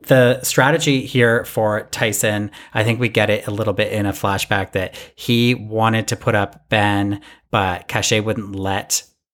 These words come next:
Ben go up with Justine because Justine is, like, a, a Love Island person. She just wouldn't let that happen. And so what's the second best option? It's to take a strike at Ben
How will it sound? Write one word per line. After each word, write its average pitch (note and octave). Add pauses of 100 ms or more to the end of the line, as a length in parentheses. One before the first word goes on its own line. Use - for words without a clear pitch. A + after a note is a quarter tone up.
(320)
Ben G#2
go G2+
up B2
with G#2+
Justine D#3
because A#2
Justine G2+
is, G2 (200)
like, G2+
a, G2 (260)
a G2
Love G2
Island D3
person. A#2+
She -
just G2
wouldn't G#2
let G2
that F2
happen. G#2 (300)
And G2
so G2 (200)
what's A2
the A2+
second G2+
best F2+
option? G#2+ (220)
It's -
to F#2 (360)
take B2+
a B2+
strike -
at G#2
Ben G2+